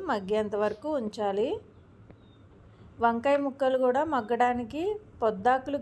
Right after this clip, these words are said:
గరిటె పెట్టి తిప్పకుండా ఇక ఇలా తిప్పాలండి, వీడియోలో చూపిస్తున్నలాగా. తర్వాత కొంచెం పసుపు, కొంచెం ఉప్పు వేసి మంచిగా మగ్గనివ్వాలి. మరీ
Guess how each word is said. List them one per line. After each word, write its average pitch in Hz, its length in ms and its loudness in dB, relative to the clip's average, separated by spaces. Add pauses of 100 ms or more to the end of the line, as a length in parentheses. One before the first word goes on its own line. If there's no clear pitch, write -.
గరిటె 226 280 2
పెట్టి 247 240 2
తిప్పకుండా 226 640 -2 (800)
ఇక 226 80 0 (400)
ఇలా 233 160 2 (100)
తిప్పాలండి, 240 640 0 (100)
వీడియోలో 233 380 0
చూపిస్తున్నలాగా. 220 840 -4 (1800)
తర్వాత 247 380 4 (140)
కొంచెం 233 380 0
పసుపు, 226 340 -2 (100)
కొంచెం 240 300 -2 (100)
ఉప్పు 214 200 -2
వేసి 240 300 0 (540)
మంచిగా 214 400 -2 (240)
మగ్గనివ్వాలి. 202 760 0 (2250)
మరీ 220 180 4